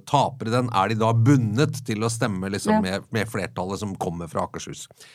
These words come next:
Speaker 1: Hvis det skjer, så, så vil denne oppløsningen bli begravet på det fylkesrådet.
Speaker 2: Og det, et
Speaker 1: Ja.
Speaker 2: fylkesrådet må ta med det, og den er vel ikke satt opp, eh, eh, på timeplan før i februar.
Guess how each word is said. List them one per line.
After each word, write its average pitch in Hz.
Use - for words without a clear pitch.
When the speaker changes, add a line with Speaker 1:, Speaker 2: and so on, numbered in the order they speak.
Speaker 1:
Hvis 139
det 135
skjer, 170
så, 151
så 147
vil 120
denne 107
oppløsningen 101
bli 95
begravet 107
på 107
det 98
fylkesrådet. 85
Speaker 2:
Og 208
det, 214
et 208
Speaker 1:
Ja. 233
Speaker 2:
fylkesrådet 185
må 196
ta 190
med 170
det, 190
og 196
den 208
er 202
vel 175
ikke 175
satt -
opp, 156
eh, 165
eh, 160
på 165
timeplan 156
før 156
i 151
februar. 165